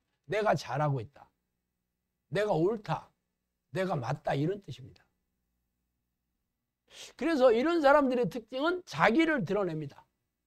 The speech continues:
자기를 드러내. 이 귀신 쫓아내고 병 고치는 이, 이것을 이렇게 동영상으로 찍어서 올리잖아요.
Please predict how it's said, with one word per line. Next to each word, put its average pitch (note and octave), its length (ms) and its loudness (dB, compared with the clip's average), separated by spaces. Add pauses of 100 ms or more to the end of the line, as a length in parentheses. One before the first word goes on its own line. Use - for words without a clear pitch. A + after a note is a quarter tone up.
(2250)
자기를 - 400 -20
드러내. - 260 -20 (3250)
이 A3 120 -2
귀신 B3 340 0
쫓아내고 C4 520 0
병 G3+ 220 2
고치는 A#3 680 -4
이, F#3 420 -6
이것을 G3+ 400 -2
이렇게 D#3+ 200 -6
동영상으로 A3 580 -2
찍어서 A3+ 300 -6
올리잖아요. D#3+ 800 -2